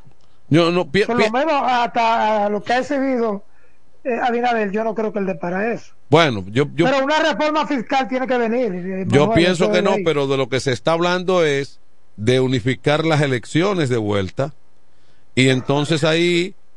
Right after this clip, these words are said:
Speaker 1: hay algunos, algunos aspectos también que le interesan a otras,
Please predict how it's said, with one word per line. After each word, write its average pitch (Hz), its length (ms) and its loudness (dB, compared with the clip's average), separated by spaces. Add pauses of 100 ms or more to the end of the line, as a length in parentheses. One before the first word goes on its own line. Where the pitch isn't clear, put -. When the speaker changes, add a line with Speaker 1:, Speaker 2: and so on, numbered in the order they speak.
(320)
Speaker 1:
hay 147 100 4
algunos, 156 480 0
algunos 147 360 0
aspectos 151 640 0
también 139 400 0
que 143 80 -4
le 131 80 2
interesan 131 480 0
a 147 40 0
otras, 147 340 0